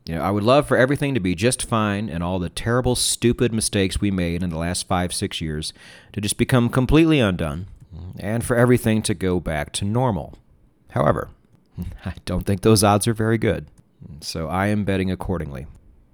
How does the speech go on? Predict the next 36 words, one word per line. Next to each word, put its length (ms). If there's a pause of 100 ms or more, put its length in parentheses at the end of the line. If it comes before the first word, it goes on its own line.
(280)
Uh, 140
now, 180
there 160
will 80
be, 380
y-, 280
you're 160
gonna 140
see 260
'em. 300
I'm 80
s-, 240
I'm 80
sure 220
as 80
soon 120
as 100
these 140
things 200
happen, 280
emotions 420
go 160
high. 340 (680)
And 120
when 100
emotions 400
go 160
high, 220
people 280
get 180
stupid. 400
You 60
know 120
how 120
this 160
goes. 360